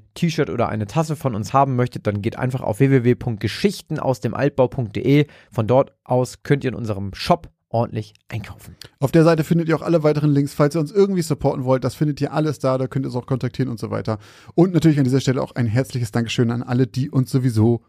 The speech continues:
Speaker 2: monatlich supporten.
Speaker 1: Ganz genau. Ansonsten könnt ihr uns natürlich auch immer gerne eine Bewertung schreiben. Da sind in der letzten Zeit auch wieder ganz viele Bewertungen eingetroffen. Vielen, vielen Dank an alle Autorinnen und Autoren, die uns da irgendwie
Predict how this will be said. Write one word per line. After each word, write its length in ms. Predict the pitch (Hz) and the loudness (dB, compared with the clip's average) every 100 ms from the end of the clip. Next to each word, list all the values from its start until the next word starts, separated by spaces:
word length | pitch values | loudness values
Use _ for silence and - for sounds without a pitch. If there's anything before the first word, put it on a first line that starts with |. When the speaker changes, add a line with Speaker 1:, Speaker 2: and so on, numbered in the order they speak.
| - | -6
Speaker 2:
monatlich 440 | 107 104 104 107 | 0 2 0 -4
supporten. 480 | - - 92 - - _ _ _ _ _ _ _ _ - | -4 -6 -6 -10 -20 _ _ _ _ _ _ _ _ -8
Speaker 1:
Ganz 160 | 113 | -6
genau. 200 | 127 98 - | -6 -8 -4
Ansonsten 480 | 135 175 214 208 196 | 2 2 4 0 0
könnt 180 | 185 | 2
ihr 60 | 170 | 0
uns 100 | 156 | -2
natürlich 320 | 151 151 139 | -6 -6 -4
auch 120 | 147 - | -4 -4
immer 300 | 277 262 240 | 0 2 2
gerne 400 | 156 170 190 185 | 2 2 4 0
eine 220 | 151 147 | 0 -2
Bewertung 420 | 120 113 175 180 | -2 0 0 0
schreiben. 420 | 160 - 151 151 147 | -8 -2 0 0 -2
Da 100 | 123 | -2
sind 180 | 143 | -4
in 140 | - 135 | -6 -4
der 200 | 127 120 _ - _ | -2 -4 _ -20 _
letzten 760 | 131 170 - - 175 165 156 151 _ _ | 2 2 0 -8 -2 2 0 -2 _ _
Zeit 420 | - - 151 160 | -6 2 2 2
auch 140 | 131 - | -2 -4
wieder 300 | 127 123 120 | -2 0 0
ganz 400 | 151 180 214 - 151 | 2 2 2 -4 -12
viele 280 | - 185 | -2 0
Bewertungen 320 | 160 151 139 139 | 2 2 0 -2
eingetroffen. 580 | - 196 190 170 165 160 | -2 0 0 -4 -2 -2
Vielen, 220 | 196 196 | 0 0
vielen 160 | 185 | 2
Dank 160 | 160 160 | 2 2
an 80 | 147 | 0
alle 200 | 113 151 | 2 2
Autorinnen 460 | - - 160 147 139 | 2 0 0 0 0
und 60 | |
Autoren, 380 | 120 123 151 143 | -2 -2 0 0
die 80 | 135 | 0
uns 160 | 123 | -4
da 200 | - 135 | 0 2
irgendwie 420 | 113 131 117 123 | 2 -2 -4 -4